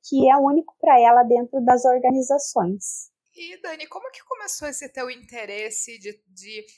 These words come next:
Speaker 2: ir pra área de coaching ou de ver que tu poderia ajudar as outras pessoas,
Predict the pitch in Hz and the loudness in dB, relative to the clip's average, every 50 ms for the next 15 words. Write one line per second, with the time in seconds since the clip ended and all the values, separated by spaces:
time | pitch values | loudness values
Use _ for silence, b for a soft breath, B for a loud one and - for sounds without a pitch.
0 | _ _ _ _ 208 226 226 - 233 220 196 196 202 220 214 208 196 208 _ _ | _ _ _ _ -20 -20 -20 -14 -10 -8 -8 -8 -8 -10 -12 -14 -16 -20 _ _
1 | 202 202 202 208 220 226 226 - - - 220 220 202 202 196 202 202 190 196 196 | -14 -10 -10 -10 -10 -12 -14 -20 -20 -20 -18 -16 -16 -16 -16 -20 -20 _ -18 -18
2 | 214 _ 233 226 _ _ _ _ - 214 196 214 202 208 214 220 220 226 220 - | -18 _ -20 -20 _ _ _ _ -16 -14 -14 -14 -14 -14 -12 -12 -12 -12 -12 -14
3 | 220 202 202 196 208 202 202 202 202 208 208 208 - - - 208 202 - - - | -14 -10 -10 -10 -10 -10 -12 -14 -16 _ -18 -20 -20 -18 -16 -14 -14 -12 -12 -8
4 | 196 190 185 196 214 220 233 - | -8 -8 -8 -8 -8 -8 -8 -8